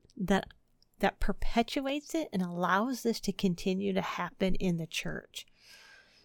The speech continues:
So Mars Hill collapsed in twenty fourteen, and we continue seven years later to see these personalities,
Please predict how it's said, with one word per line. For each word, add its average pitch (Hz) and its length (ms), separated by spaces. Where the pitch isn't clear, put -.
So 190 500
Mars 240 540
Hill 226 180
collapsed 185 1000
in 190 180
twenty 208 320
fourteen, 226 800
and 208 220
we 254 180
continue 208 1000
seven 190 340
years 202 240
later 226 340
to 214 140
see 240 680
these 208 520
personalities, 190 1080